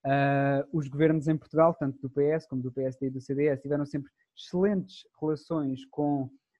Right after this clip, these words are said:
ah, a Venezuela, que desde que acabou o dinheiro toda a gente descobriu que é uma ditadura socialista, et cetera, et cetera. Ah, temos as relações com o regime angolano, que muitas vezes o próprio P S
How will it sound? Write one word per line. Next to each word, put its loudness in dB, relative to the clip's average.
ah, -4
a 0
Venezuela, 0
que -14
desde -2
que -6
acabou -2
o 0
dinheiro -2
toda -6
a -4
gente -6
descobriu -2
que -2
é 0
uma -4
ditadura -4
socialista, -6
et -6
cetera, -8
et -12
cetera. -4
Ah, 2
temos 4
as -2
relações -2
com -4
o 0
regime -2
angolano, 0
que -8
muitas -6
vezes -4
o -8
próprio -4
P -2
S 0